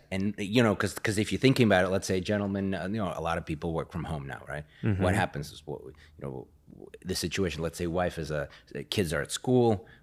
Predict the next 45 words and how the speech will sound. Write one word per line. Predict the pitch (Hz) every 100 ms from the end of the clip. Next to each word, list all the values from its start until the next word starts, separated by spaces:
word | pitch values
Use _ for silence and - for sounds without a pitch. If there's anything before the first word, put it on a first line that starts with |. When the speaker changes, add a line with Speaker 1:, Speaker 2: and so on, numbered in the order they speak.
| -
Speaker 1:
wife | 82 85 -
is | 71
at | 69 -
work, | 117 113 104 -
or | 80 71
a |
wife | 76 80 80
is | -
somewhere | 85 82 87
else, | 98
right? | 95 85 - -
So | 76
the |
gentleman's | 104 101 98
sitting | - 101 98
at | 95
home, | 95 87
it's | 82
lunchtime, | 98 85 - - 67 57 _ _ -
right? | 95
Like, | 92 - -
in | 110
that | 120 113
moment, | 120 101
he's | 90 87 -
there | 90 101
by | 85 92
himself | 120 143 85 78 - - _ _ _ _ _ _ _ _ -
in | 101
the | 107
house, | 101 87 - - - -
right? | 92
Speaker 2:
Mm-hmm. | 95 101 -
Speaker 1:
And | 90
it's, | 104 -
let's | 98 -
say | 98
lunchtime, | 87 76 - - 52
just, | - -
just | 80 73
for, | 71 62
for | - 65
the, | 62
for | - -
sake. | - 65